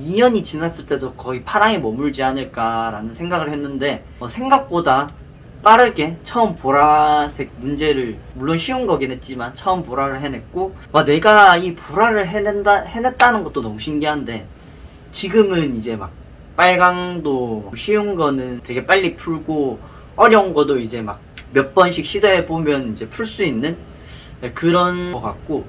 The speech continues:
가끔씩 이제 보라를 풀 때마다 "와, 내가 이 문제를 풀어냈구나, 신기하다, 이만큼 내가 성장을 했구나" 라는 게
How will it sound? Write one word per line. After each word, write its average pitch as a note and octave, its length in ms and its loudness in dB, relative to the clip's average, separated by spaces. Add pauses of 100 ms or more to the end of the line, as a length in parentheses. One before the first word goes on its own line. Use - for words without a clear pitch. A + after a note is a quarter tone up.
(560)
가끔씩 C#4 560 -4
이제 C#3+ 180 -4
보라를 F3+ 440 2
풀 E3 160 -12
때마다 E3+ 300 2
"와, B2 200 -4
내가 D#3 640 4
이 F#3 140 -4
문제를 F3+ 760 -2 (140)
풀어냈구나, C#3 840 2
신기하다, G#3 640 2
이만큼 F3 340 0
내가 B2+ 160 0
성장을 G#3 400 -2
했구나" B2+ 520 -8 (300)
라는 C3 360 -4
게 A2 340 -8